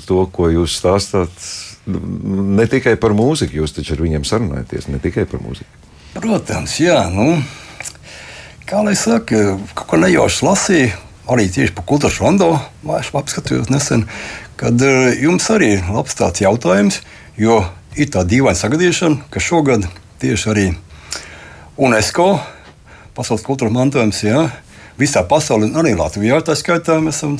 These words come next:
Speaker 2: iesaistīti tajā, svin pasaules, uh, atmiņas trīsdesmit gadus. Un jūs tādu labu jautājumu uzdevāt, varbūt retoriski, iespējams, jā, ko Latvija dod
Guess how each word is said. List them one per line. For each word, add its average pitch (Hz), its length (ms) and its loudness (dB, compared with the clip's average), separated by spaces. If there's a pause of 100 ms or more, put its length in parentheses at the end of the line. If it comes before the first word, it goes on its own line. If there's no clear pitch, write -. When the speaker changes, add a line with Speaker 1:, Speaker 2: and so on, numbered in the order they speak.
(140)
Speaker 2:
iesaistīti 135 560 -6
tajā, 131 160 -2 (560)
svin 156 480 2 (580)
pasaules, 113 580 2
uh, 98 360 2 (180)
atmiņas 175 560 0
trīsdesmit 110 560 -2
gadus. 190 340 -2 (1300)
Un 107 80 0
jūs 139 160 0
tādu 180 240 -2 (160)
labu 196 240 2
jautājumu 127 320 4
uzdevāt, 95 240 0
varbūt 156 320 0
retoriski, 190 480 2
iespējams, 175 400 0
jā, 156 240 4 (640)
ko 113 180 4
Latvija 104 480 0
dod 87 320 0